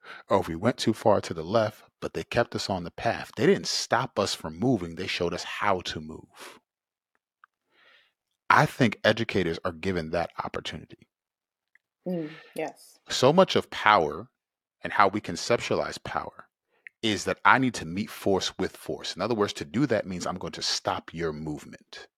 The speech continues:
Speaker 1: I'm gonna
Speaker 2: Mm-hmm.
Speaker 1: stop where you're going.
Speaker 2: Mm-hmm.
Speaker 1: Versus,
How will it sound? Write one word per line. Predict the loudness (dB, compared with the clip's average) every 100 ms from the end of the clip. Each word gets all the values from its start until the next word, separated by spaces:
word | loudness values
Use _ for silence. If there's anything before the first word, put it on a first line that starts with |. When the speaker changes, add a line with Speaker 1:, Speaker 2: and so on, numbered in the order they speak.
| _ _ _ 4
Speaker 1:
I'm |
gonna | 6 4
Speaker 2:
Mm-hmm. |
Speaker 1:
stop | 2 4 6 6 4
where | -4 -2
you're | -2 -4 -4 -6 -6
going. | -6 -6 -16 -20 _ _ _ _ _ _ -16
Speaker 2:
Mm-hmm. | -14 -14 -16 -18 _ _ _ _
Speaker 1:
Versus, | 4 8 8 8 -2 -4